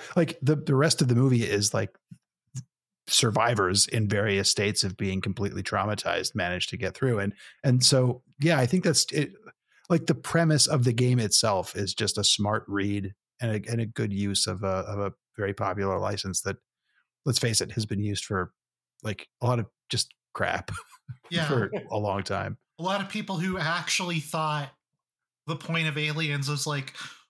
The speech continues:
Speaker 2: "Oorah, guys with guns shooting bug
Speaker 1: Yeah.
Speaker 2: monsters." Yeah. <laughs> Like, yeah. So, um, Ian, did you have any other, like,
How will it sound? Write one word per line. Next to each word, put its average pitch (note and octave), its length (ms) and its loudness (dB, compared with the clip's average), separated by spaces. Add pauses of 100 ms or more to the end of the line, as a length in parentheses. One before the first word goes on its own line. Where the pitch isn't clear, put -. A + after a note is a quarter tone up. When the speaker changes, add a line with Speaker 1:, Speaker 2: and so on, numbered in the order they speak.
(160)
Speaker 2:
"Oorah, F3 580 0
guys F3 340 0
with E3 220 -4
guns D#3+ 380 0
shooting C#3+ 720 -2 (600)
bug D#3 260 2
Speaker 1:
Yeah. - 60 0
Speaker 2:
monsters." C#3+ 840 0
Yeah. C#3+ 360 -4
<laughs> - 40 -10
Like, - 240 -10 (500)
yeah. C3+ 180 -8 (680)
So, C3+ 640 -4 (340)
um, C#3+ 760 0 (1400)
Ian, A#3 200 0
did G3+ 160 -2
you A3 120 0
have A#3+ 120 -2
any A3 200 0
other, G3+ 220 0
like, F3 320 -2